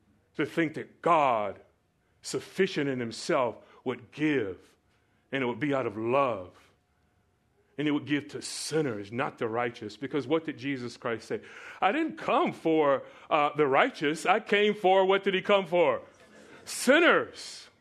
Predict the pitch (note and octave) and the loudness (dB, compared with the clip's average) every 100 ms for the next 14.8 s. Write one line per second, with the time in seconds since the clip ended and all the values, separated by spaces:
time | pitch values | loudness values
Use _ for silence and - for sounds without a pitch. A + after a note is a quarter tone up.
0 | _ _ _ C#3+ _ _ _ _ _ _ | _ _ _ _ _ _ _ _ _ _
1 | _ _ - G#3+ G#3+ - C4 C#4 C3 F#2 | _ _ -4 -4 0 4 6 4 2 -4
2 | - - _ _ _ _ _ _ _ _ | -18 -20 _ _ _ _ _ _ _ _
3 | _ _ _ _ _ _ _ _ _ - | _ _ _ _ _ _ _ _ _ 0
4 | B3+ D4+ D4+ A#3 D#3 - C3+ - - F#3 | 2 2 2 0 0 -4 -10 -10 -2 0
5 | A3+ D#4 G#3+ D#3+ C#3 - - F3+ A3 D4 | 2 2 0 0 0 0 2 2 2 0
6 | D#4 - - - G#3 B3+ B3 G3+ E3 D3 | -4 -10 -4 4 6 4 2 0 -2 -4
7 | C3 - F3 G#3 C4+ G#3+ D3+ B2+ A#2+ - | -10 -4 0 2 2 0 -2 -4 -6 0
8 | D#3 F3 G#3 A#3 B3+ - - - D#3+ D#3 | 0 2 2 2 0 -6 -16 -6 -4 -4
9 | - F#3 G3 F#3+ E3+ E3+ - - E3 D3+ | 0 2 2 2 0 0 -2 -2 -2 -4
10 | - - - - D3+ D3+ - F3 D#3+ C3+ | -8 -20 -20 -4 -4 -2 0 0 0 -4
11 | B2 B2+ A#2+ A#2+ B2+ A#2 F#3 F#3 C3+ C3 | -2 0 0 0 -2 0 -2 -4 -2 0
12 | C3 D3+ C#3 B2+ C3 A2+ G#2+ F3+ C4+ D#3 | 0 -2 -6 -6 -4 -4 0 0 0 -2
13 | - C3+ C#3+ - - - D3 D#3 D#3+ D#3+ | -2 0 0 -4 -18 -6 -2 -2 -2 -4
14 | C#3+ - - A#3+ C#3 B2 C3+ | -6 -8 -4 0 0 0 -2